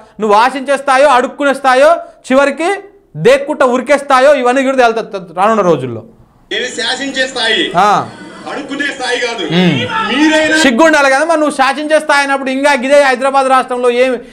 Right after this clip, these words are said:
Speaker 1: ఏం పొడుస్తు అందుకున్నావు ఇంకా ఈడ? హా, ఏం పొ-, నువ్వు పెద్ద ఇన్ని పొ-, పొడింగు మాటలు మాట్లాడుతున్నావు కదా, ఈయన పేరేం పేరు ఏమన్నా రాసిరా ఈడ? మరి దేనికి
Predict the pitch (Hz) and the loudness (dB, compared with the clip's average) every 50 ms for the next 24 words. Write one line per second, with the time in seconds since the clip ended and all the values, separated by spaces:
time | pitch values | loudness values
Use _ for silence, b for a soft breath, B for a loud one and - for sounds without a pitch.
0 | B B 180 220 269 277 - 277 277 269 277 285 269 262 269 247 269 269 269 269 | B B 2 4 4 4 4 2 0 2 2 0 0 0 -2 -4 -2 -2 0 0
1 | 269 262 262 269 269 269 277 294 294 294 - _ _ _ _ _ _ _ _ _ | 0 0 2 2 2 2 2 0 -4 -4 -10 _ _ _ _ _ _ _ _ _
2 | _ _ _ - 220 214 208 226 262 285 269 285 269 233 247 240 220 240 247 247 | _ _ _ -2 -2 0 2 2 2 2 4 2 2 2 2 2 2 2 2 2
3 | 233 196 185 220 226 247 277 262 - 247 247 254 240 - - 240 247 285 302 302 | 0 -4 -2 -2 0 0 0 0 2 2 2 2 2 2 0 0 2 2 0 0
4 | 285 269 254 247 254 247 233 226 226 226 240 247 240 220 220 214 196 185 185 196 | 2 2 2 2 0 0 0 0 0 2 2 0 0 0 -4 -6 -4 -2 0 2
5 | 247 269 - - B B B B B 185 180 180 - 180 214 247 269 277 262 277 | 2 2 0 -2 B B B B B -8 -8 -2 2 2 4 4 4 4 4 2
6 | 220 185 214 285 269 220 196 180 180 185 175 156 165 196 - 285 240 185 175 208 | 2 2 2 0 0 -2 -2 0 -2 0 -2 0 -2 -2 -2 -2 -2 0 0 0
7 | 269 294 294 - - b b b b b b b b b b b _ _ - 175 | 0 -2 -4 -10 -20 b b b b b b b b b b b _ _ -2 0
8 | 202 196 170 202 240 285 302 262 302 294 | 0 2 4 2 2 2 2 0 -2 -2